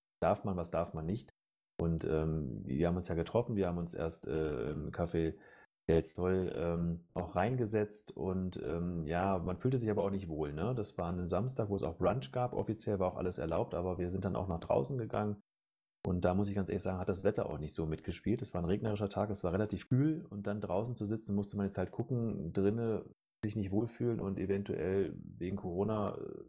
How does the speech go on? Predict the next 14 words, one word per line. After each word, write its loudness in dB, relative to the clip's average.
sag 4
ich -2
mal, 4
ein -2
Risiko 2
ausgesetzt 0
zu 0
sein 4
oder 2
sitzt -2
man 0
draußen 2
und -2
erfriert 0